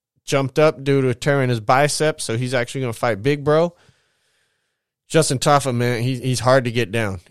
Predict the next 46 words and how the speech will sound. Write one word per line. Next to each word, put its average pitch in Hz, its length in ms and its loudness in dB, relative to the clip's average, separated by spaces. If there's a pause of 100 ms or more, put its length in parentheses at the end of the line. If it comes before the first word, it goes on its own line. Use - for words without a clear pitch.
(120)
Good 143 200 2
luck 143 240 2
getting 131 280 -4
him 123 160 -6
down. 131 360 0
If 113 360 -6
Austin 123 400 0
Lane 123 200 -2
is 113 120 -4
able 123 240 0
to, 123 260 -2
I 113 60 2
believe 113 280 -4
this 110 180 -4
fight 117 240 0
is 104 100 -6
finished. 127 400 -6
I 104 80 -4
believe 113 300 -4
everybody 117 420 -2
believes 110 440 -6
the 104 60 -8
same 123 300 -2
thing 131 340 -4
'cause 107 220 -4
everybody 117 380 -2
knows 135 460 -2 (120)
Justin 127 360 -4
Tafa, 131 380 0
if 117 120 -2
you 110 60 -10
stand 131 300 -4
with 131 160 -6
him, 131 100 -4
you 127 160 0
will 139 220 2
go 151 220 0
to 135 60 -4
sleep. 147 360 -6
He's 113 140 -8
kinda 139 240 -2
like 139 180 -2
the 127 60 -8
Bruno 143 320 -2
situation. 131 760 -6 (460)
Um, 110 460 0